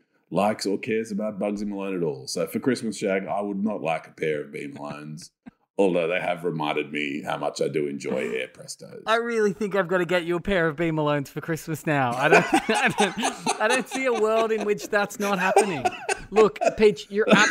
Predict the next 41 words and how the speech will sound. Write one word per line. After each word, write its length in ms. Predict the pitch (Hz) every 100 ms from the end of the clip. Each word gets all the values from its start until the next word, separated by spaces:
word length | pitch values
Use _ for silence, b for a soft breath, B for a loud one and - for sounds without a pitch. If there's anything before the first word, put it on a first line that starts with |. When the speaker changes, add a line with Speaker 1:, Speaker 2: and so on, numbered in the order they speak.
| -
Speaker 2:
you're 200 | 202 208
absolutely 560 | 202 202 - 220 202 180
right. 360 | 143 123 113 123 _ _ -
This 500 | 151 147 196 - - _
podcast 760 | - 160 143 139 131 123 - - _ _ _ -
Speaker 1:
Mm. 220 | 175 151
Speaker 2:
has 520 | 156 160 160 - - _ _
changed 420 | - 151 143 139
my 140 | 135 123
life. 260 | 120 127 -
It's 180 | 156 240
also 220 | 254 151
changed 420 | - 156 160 151
so 160 | - 123
much, 300 | 160 165 -
as 180 | 190 226
you've 160 | 254 202
just 260 | 175 -
Speaker 1:
Oh, 60 | -
yeah. 160 | 151 151
Speaker 2:
shown, 320 | 175 208 127
you 100 | 139
know, 140 | 180
like, 280 | 190 156 139 - - B B
we've 140 | 208 208
had 200 | 208 190
so 260 | - 202 208
many 180 | 226 208
different 400 | 170 156 151 127
guests. 320 | 160 165 -
We 100 | 165
had 300 | 170 170 160
Alexi 340 | 160 160 -
Toliopoulos 680 | 156 160 135 135 131 143 135
last 280 | 139 131 131
week 180 | 135 127
for 80 | 139
the 100 | 127 -
third 240 | 131 127 123
Speaker 1:
Mm. 100 | 90
Speaker 2:
time. 360 | 123 120 120